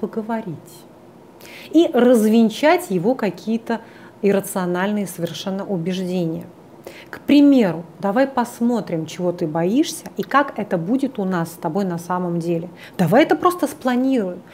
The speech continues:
Ну, например, ты не хочешь вставать по ночам, потому что ты и без того страдаешь бессонницей. Тебе рано вставать на работу, окей, ты не будешь вставать по ночам. Давай договоримся.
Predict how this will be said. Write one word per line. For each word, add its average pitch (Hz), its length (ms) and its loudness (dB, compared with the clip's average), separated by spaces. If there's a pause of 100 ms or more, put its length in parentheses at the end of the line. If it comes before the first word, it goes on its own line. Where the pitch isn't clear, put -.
(200)
Ну, 233 120 6
например, 330 600 6
ты 226 140 0
не 262 120 4
хочешь 285 440 0
вставать 190 480 0
по - 140 -8
ночам, 175 500 -4
потому 185 260 -6
что 180 140 -8
ты 196 240 0
и - 20 0
без 165 140 -4
того 220 340 0
страдаешь 170 440 0
бессонницей. 170 680 -8 (400)
Тебе 226 240 2
рано 262 400 6
вставать 202 420 0
на 196 80 0
работу, 185 380 0
окей, 269 500 4
ты - 180 -2
не 190 120 0
будешь 196 400 -2
вставать 170 460 -4
по - 120 -12
ночам. 170 420 -8
Давай 180 220 0
договоримся. 202 640 -2